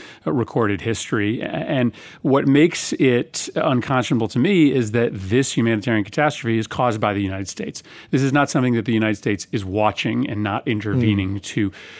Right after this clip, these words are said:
Speaker 1: uh, abate. This is a catastrophe that the United States is participating in causing. I, I've argued from the beginning that there is a U S imprint on every single civilian death inside Yemen because, uh, though the bombs that are being dropped,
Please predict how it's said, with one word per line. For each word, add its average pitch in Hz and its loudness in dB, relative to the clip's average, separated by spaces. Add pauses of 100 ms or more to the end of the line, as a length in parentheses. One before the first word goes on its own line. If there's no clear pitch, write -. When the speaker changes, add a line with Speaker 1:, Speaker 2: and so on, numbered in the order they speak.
(120)
Speaker 1:
uh, - -4
abate. 110 2
This 113 -2
is 117 2
a 110 -2
catastrophe 107 -4
that 95 -6
the 104 -2
United 98 -2
States 101 -6
is 101 -4
participating 104 -4
in 98 -6
causing. 101 -6
I, 131 -2
I've 135 2
argued 131 2
from 113 0
the 101 0
beginning 107 2
that 98 -4
there 104 0
is 101 -2
a 92 -4 (380)
U 120 2
S - 0
imprint 110 -2
on 98 -4
every 120 -2
single 107 -2
civilian 98 -4
death 95 -6
inside 98 -4 (380)
Yemen 135 4
because, 104 -4
uh, 85 -4
though 104 -2
the 98 -6
bombs 120 2
that 117 0
are 104 0
being 101 0
dropped, 139 0